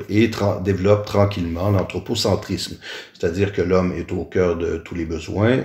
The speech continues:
mais aussi au cœur de tous les problèmes.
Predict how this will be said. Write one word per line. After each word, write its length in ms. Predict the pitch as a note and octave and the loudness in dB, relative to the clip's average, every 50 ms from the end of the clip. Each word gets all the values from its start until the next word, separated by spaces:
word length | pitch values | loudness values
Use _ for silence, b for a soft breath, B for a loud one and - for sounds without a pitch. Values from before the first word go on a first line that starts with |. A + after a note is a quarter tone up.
| - - | -4 -8
mais 300 | F2 F2 F#2 G2 F2 E2 | -6 -2 -2 0 0 -2
aussi 340 | D#2+ D#2 - - A2+ C3+ B2+ | -4 -8 -4 -2 0 0 2
au 120 | G2 E2 D#2+ | 0 -2 -4
cœur 400 | - - G#2+ G#2 G#2+ G#2 F#2 F2 | -2 2 4 4 4 4 2 0
de 280 | F2 F2 F2 F#2 G2 - | -2 -2 -2 -2 -4 -6
tous 100 | - - | -8 -6
les 120 | G#2 G2 | -4 -4
problèmes. 420 | F#2+ - - E2 D#2+ D2 C2+ - | -4 -6 -8 -8 -8 -10 -12 -14